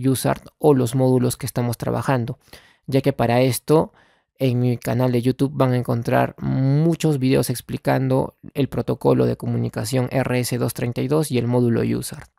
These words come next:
Este video es específicamente para configurar el módulo user desde el M C C o Microchip Code Configurator. Entonces no vamos a dar mucho detalle de cómo funciona este protocolo de comunicación o este módulo user, ¿sí?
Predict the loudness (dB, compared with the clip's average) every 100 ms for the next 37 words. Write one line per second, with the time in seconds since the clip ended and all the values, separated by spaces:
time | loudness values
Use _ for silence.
0 | _ -20 _ _ _ -6 -2 0 2 4
1 | 6 6 6 4 -2 -6 -6 -4 -4 0
2 | 0 2 0 0 -4 -4 0 0 0 0
3 | 0 0 0 2 4 4 2 -2 -6 -2
4 | 0 2 2 4 4 4 2 0 -2 -4
5 | -8 -4 2 2 2 0 0 -2 -4 -4
6 | -4 -4 -4 -4 -4 -6 -4 -2 0 -2
7 | -4 -2 -4 -4 -4 -4 -4 -6 -6 -8
8 | -10 -14 -20 -20 _ -20 -20 _ _ _
9 | -4 0 2 4 4 2 0 -2 0 0
10 | 2 2 2 0 2 0 0 0 -2 -2
11 | -4 -2 0 2 0 -2 0 -2 0 -4
12 | -4 -6 -4 -2 0 0 -2 -4 -4 -6
13 | -8 -4 -2 -2 -6 _ _ -20 -20 _
14 | _ 2 2 2 2 2 4 4 4 2
15 | -2 -4 -6 -6